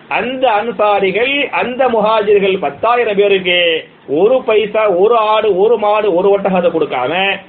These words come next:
இந்த ரெண்டாயிரம் பேரும் அப்ப இஸ்லாத்துக்கு வந்தாங்கல்ல, ஒரு ரெண்டு வாரத்துக்கு முன்னால,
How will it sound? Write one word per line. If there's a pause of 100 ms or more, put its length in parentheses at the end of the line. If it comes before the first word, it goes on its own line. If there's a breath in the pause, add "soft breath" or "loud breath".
(280)
இந்த
ரெண்டாயிரம்
பேரும்
அப்ப
இஸ்லாத்துக்கு
வந்தாங்கல்ல, (260)
ஒரு
ரெண்டு
வாரத்துக்கு
முன்னால,